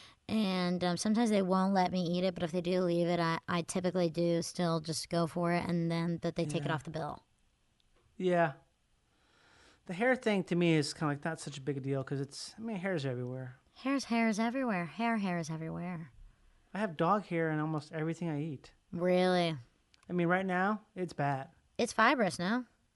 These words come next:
Speaker 2: Uh, fibers?
Speaker 1: Yeah, does it, does it provide fiber? Like, is it a good
Speaker 2: Oh.
Speaker 1: fiber?
Speaker 2: Sh-, I wish it did. I don't think it does.
Speaker 1: Oh, dang.
Speaker 2: Yeah, I don't think that, I don't think the, the shepherd hairs are helping my diet at all.
Speaker 1: Right,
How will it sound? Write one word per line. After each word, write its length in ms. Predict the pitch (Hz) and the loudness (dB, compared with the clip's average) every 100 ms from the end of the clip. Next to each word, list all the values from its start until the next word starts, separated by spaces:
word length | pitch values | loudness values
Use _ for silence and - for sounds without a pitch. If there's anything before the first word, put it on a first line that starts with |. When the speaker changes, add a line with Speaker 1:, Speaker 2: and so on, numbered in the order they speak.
| _ _ _ _ 208 _ _ _ _ _ - | _ _ _ _ -20 _ _ _ _ _ -18
Speaker 2:
Uh, 60 | 175 | -10
fibers? 580 | - 165 185 247 247 - | -4 -2 -2 -4 -8 -12
Speaker 1:
Yeah, 300 | 226 262 262 | -2 2 4
does 180 | 226 202 | 2 0
it, 200 | 226 - _ - | 0 -2 _ -8
does 220 | 226 196 | -4 -2
it 260 | 208 202 - - | 0 -2 -4 -10
provide 440 | 208 185 202 202 | -6 0 2 2
fiber? 880 | - 202 185 185 208 247 254 269 226 185 | 0 4 4 4 2 2 2 0 -2 -6
Like, 220 | 180 180 | -4 -2
is 100 | 180 | 0
it 160 | 190 180 | 2 4
a 40 | |
good 180 | 175 170 | 6 6
Speaker 2:
Oh. 120 | 156 | 4
Speaker 1:
fiber? 640 | 202 190 202 220 247 269 - _ _ - | 4 4 2 2 0 0 -6 _ _ -18
Speaker 2:
Sh-, 340 | - - - | -14 -14 -12
I 160 | 190 160 | -8 -6
wish 320 | 165 185 185 | 0 0 0
it 120 | 156 | -4
did. 120 | 147 143 | -2 -2
I 40 | |
don't 180 | 165 156 | -2 -4
think 160 | 165 | -6
it 100 | 143 143 | -8 -6
does. 240 | 139 139 | -4 -2
Speaker 1:
Oh, 200 | 165 160 | -4 -4
dang. 460 | 147 160 156 156 139 - _ _ _ _ _ | -4 -4 -4 -4 -8 -14 _ _ _ _ _
Speaker 2:
Yeah, 260 | 175 160 156 | -4 0 2
I 20 | |
don't 100 | 160 165 | 0 -2
think 140 | 160 | -2
that, 140 | 165 | -2
I 40 | 170 | -2
don't 160 | 165 | -4
think 160 | 170 151 | -6 -4
the, 220 | 151 147 | -4 -4
the 160 | 147 135 | -4 -6
shepherd 480 | - 165 151 156 139 | -2 -2 0 -2 -2
hairs 440 | 147 139 135 131 | -4 -6 -6 -4
are 240 | 135 127 - - - _ | -4 -6 -10 -20 -20 _
helping 340 | - 160 147 147 | -4 -2 -2 -2
my 140 | 139 | -4
diet 460 | 127 135 131 139 131 | -4 -4 -2 -2 -4
at 140 | 123 | -6
all. 240 | 120 117 117 | -8 -10 -8
Speaker 1:
Right, 480 | 170 165 160 151 | -4 -2 -4 -6